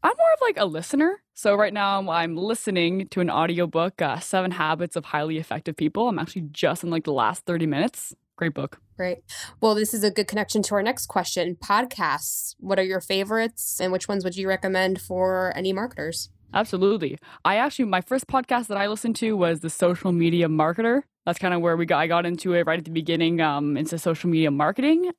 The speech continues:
Speaker 1: and podcasts now that I'm really into. Definitely this one,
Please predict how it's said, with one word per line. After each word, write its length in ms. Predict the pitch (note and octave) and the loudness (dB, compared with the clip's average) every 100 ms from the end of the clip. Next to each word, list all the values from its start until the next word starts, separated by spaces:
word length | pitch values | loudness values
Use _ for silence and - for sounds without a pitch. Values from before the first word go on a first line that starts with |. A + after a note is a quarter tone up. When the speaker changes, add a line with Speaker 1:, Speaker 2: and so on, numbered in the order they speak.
| _ | _
Speaker 1:
and 720 | D#3+ F3 F3 F3 F3+ F3 F3 | -2 2 2 2 2 0 -2
podcasts 680 | - F3 G#3+ C4 C4+ - - | 0 -2 0 0 0 -4 -8
now 560 | E3 F3 F3+ C#4 F4+ E4+ | -4 0 2 4 2 2
that 120 | E4+ | 2
I'm 160 | E4 | 2
really 380 | D#4+ E4+ E4 E4 - | 2 0 0 -2 0
into. 520 | C#4 C#4+ D#4 D#4 E4 - - - - - | 2 2 2 2 0 -2 -14 -18 -10 -2
Definitely 280 | B3 F#4+ | 2 4
this 140 | C#4+ - | 4 2
one, 300 | - C#4 | 2 2